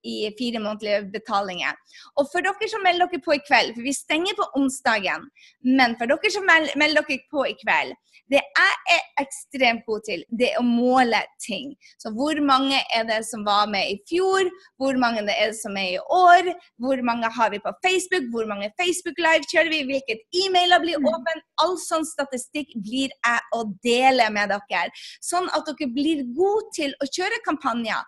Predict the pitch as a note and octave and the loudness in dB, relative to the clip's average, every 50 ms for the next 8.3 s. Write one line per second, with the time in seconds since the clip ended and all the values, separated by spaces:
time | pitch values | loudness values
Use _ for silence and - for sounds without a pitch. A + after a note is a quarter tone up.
0 | - - - - - - B3 G4 F#4+ - B4 - - G#4+ G#4+ G#4 F4 D#4+ E4 D#4+ | -10 -20 -20 -20 -12 -8 -8 -8 -6 -8 -10 -10 -8 -6 -6 -4 0 2 2 2
1 | - - C#4 D#4 F4+ G4+ A4 G#4+ F#4 - - F#4+ D4+ D4 - - D4 C#4+ - D#4 | 2 0 -2 -2 -2 -2 -6 -8 -8 -8 -8 -6 -6 -6 -8 -8 -10 -8 -6 -2
2 | D4 D4+ D4+ D4 D4 C#4 C4+ C4+ - - - - - - _ - - - - - | 0 0 2 4 4 4 2 2 -2 -8 -20 -20 -20 -18 _ -10 -10 -8 -8 -6
3 | - A#4 A#4 A#4 A#4 - - D4+ A#3+ F3 - A3 A#3+ B3+ - D#4 D#4 F4+ E4+ E4 | -2 -2 -2 -4 -6 -4 2 2 2 4 2 -2 -4 -2 0 0 0 -2 -4 -2
4 | E4 E4 E4+ E4 D#4+ D#4 D4+ D#4 D#4 D#4 - - - G#4 G#4 G#4+ G#4+ G#4+ G4+ F#4+ | 0 0 0 2 2 4 2 2 0 -2 -6 -8 -2 0 0 0 0 -2 -4 -4
5 | F4+ F4 D4 - D#4 A#3+ A3+ A#3 C4 C4 - D#4 D4 D4 D4 D4 D4+ D4+ D4 D4 | -2 -2 -2 -2 0 -2 0 -2 -4 -6 -6 -8 -4 -2 0 0 2 2 2 0
6 | D4 - C4+ C#4+ D#4+ F4+ F#4+ G4 G4+ G4 - - - G4+ G4 F#4+ D#4 A#3+ - - | 0 0 -2 2 4 6 6 6 4 2 -2 -2 2 4 4 4 4 2 0 -2
7 | - - G#3 G3 G3 - D#4 D4+ G#3 G#3 - - - G4 F#4+ - - - F#4+ F#4+ | -4 -4 -2 -2 0 2 2 2 0 0 -2 -4 -4 -4 -4 -4 -8 -8 -8 -6
8 | - F4+ D#4+ B3 A3+ A3+ - | -2 -2 -2 0 -2 -2 -4